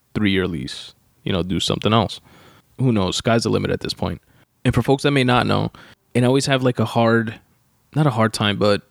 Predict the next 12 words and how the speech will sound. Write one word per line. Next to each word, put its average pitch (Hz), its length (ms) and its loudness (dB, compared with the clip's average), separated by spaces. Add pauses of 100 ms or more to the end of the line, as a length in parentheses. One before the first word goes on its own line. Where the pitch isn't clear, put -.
(100)
it's, - 180 0
like, 113 300 0 (380)
weird 139 360 0
to 127 80 2
try 120 140 0
to 120 60 2
explain 117 360 0
how 113 640 2 (800)
big 117 400 -2
Rogan's 104 260 0
podcast - 520 -2
is. - 240 -2